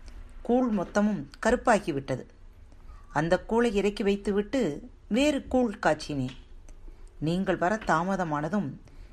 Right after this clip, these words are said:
கருகி கிடந்த கூழை நான் குடித்து விட்டேன். குடித்த அரை நாழிகையில் எனது முதுமை போய்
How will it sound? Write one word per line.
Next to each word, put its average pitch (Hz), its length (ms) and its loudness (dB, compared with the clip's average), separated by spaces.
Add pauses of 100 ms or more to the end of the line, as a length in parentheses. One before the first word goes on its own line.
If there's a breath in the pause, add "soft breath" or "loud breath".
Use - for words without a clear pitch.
(200 soft breath)
கருகி 214 400 2
கிடந்த 190 460 0
கூழை 202 580 2 (100)
நான் 180 280 -4
குடித்து 202 340 0
விட்டேன். 131 380 -6 (880 loud breath)
குடித்த 247 560 0
அரை 180 300 0
நாழிகையில் 202 840 2 (560 soft breath)
எனது 160 360 -2
முதுமை 185 440 0
போய் 170 400 -2